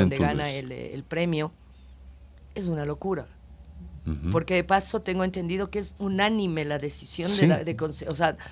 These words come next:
Speaker 1: no hay alguien que le, le haya puesto
Speaker 2: Siendo una, un, un género muy específico, el del monólogo, ¿no?
Speaker 1: Sí, sí.
Speaker 2: Es decir, él, eh, seguramente compitió con gente muy calificada, con obras muy reconocidas, y,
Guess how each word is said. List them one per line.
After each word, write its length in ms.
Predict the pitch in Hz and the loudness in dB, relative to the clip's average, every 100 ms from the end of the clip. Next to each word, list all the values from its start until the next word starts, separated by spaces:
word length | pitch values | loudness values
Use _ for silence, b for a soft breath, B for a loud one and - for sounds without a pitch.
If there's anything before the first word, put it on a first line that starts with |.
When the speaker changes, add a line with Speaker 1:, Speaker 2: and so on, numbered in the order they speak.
| B | B
Speaker 1:
no 140 | - 196 | -2 2
hay 180 | 208 214 | 6 6
alguien 320 | 214 233 240 | 4 2 -4
que 140 | 208 | -2
le, 100 | 185 165 | -4 -4
le 120 | 170 | -2
haya 180 | 180 180 | 0 0
puesto 640 | 175 175 - 185 160 135 - | 0 -4 -4 -2 -2 -4 -4
Speaker 2:
Siendo 380 | - 156 180 | 8 12 12
una, 260 | 160 185 139 | 12 12 12
un, 200 | 127 156 | 10 10
un 360 | 135 156 151 143 | 10 12 12 10
género 600 | - 143 160 170 175 - - | 10 12 12 12 12 8 6
muy 300 | 113 156 175 | 10 12 12
específico, 680 | 107 113 - 147 123 98 | 10 6 8 6 6 8
el 80 | 95 | 10
del 160 | 90 90 | 12 12
monólogo, 580 | 87 87 135 92 76 76 | 12 12 12 12 10 8
¿no? 260 | 117 143 - | 6 4 0
Speaker 1:
Sí, 140 | 247 | -8
sí. 240 | 185 202 - - | -6 -8 -6 0
Speaker 2:
Es 100 | 92 | 4
decir, 400 | 92 107 131 143 b b | 8 10 10 6 b b
él, 720 | - 107 120 147 175 180 131 - | 6 12 12 12 12 10 6 4
eh, 280 | 107 98 90 | 8 10 10
seguramente 560 | 104 110 123 151 165 | 10 12 12 10 8
compitió 440 | 131 101 87 123 131 | 6 6 4 2 4
con 180 | 127 90 | 2 6
gente 360 | 113 139 143 | 6 6 4
muy 280 | 95 101 135 | 6 6 4
calificada, 720 | 117 90 80 87 104 131 147 | 4 4 2 2 6 8 8
con 180 | - 98 | 8 10
obras 560 | 123 160 107 87 - - | 10 10 8 6 -2 -2
muy 260 | 95 110 | 2 4
reconocidas, 760 | 107 95 98 90 - 143 131 - b b b b - - | 4 4 4 2 4 4 4 0 b b b b -14 2
y, 280 | 98 98 | 6 6